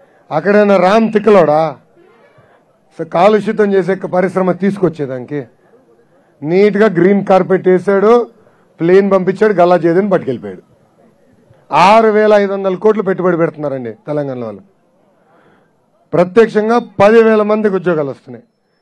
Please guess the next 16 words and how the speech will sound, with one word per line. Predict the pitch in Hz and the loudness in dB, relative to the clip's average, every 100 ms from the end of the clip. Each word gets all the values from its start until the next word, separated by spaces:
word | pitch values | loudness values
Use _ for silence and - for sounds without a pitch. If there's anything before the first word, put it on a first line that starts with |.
| _ - | _ -8
పరోక్షంగా | 165 214 202 208 190 214 | -4 -4 -6 -8 -6 -4
ఇంకొక | 202 190 226 226 | -2 0 2 0
పదివేల | 190 190 185 170 | -2 -4 -4 -6
మందికి, | 160 139 - 107 _ _ _ _ _ | -10 -12 -18 -20 _ _ _ _ _
అంటే | 160 180 233 | -6 2 2
ఇరవై | 190 151 180 220 214 214 | 2 0 2 2 4 2
వేల | 196 202 202 190 | 4 4 4 4
మంది | 180 190 220 226 180 - _ _ _ _ 127 | 2 0 4 4 2 -4 _ _ _ _ -10
మన | 156 185 208 | -6 -2 0
జిల్లా | 202 156 196 226 240 | 0 0 2 4 4
యువతి | 196 196 220 220 220 | 2 2 2 0 -2
యువకులు | 196 202 220 220 240 277 285 240 _ _ - | 2 2 2 2 4 6 4 0 _ _ -14
ఉద్యోగాలు | 165 147 175 165 147 | -12 -8 -8 -8 -10
కోల్పోయారు. | 143 131 117 107 _ _ _ _ _ _ - | -14 -18 -20 -20 _ _ _ _ _ _ -8
దానికి | 147 175 175 - | -6 -6 -8 -4
కారణం | 175 202 233 262 269 | 0 2 2 2 2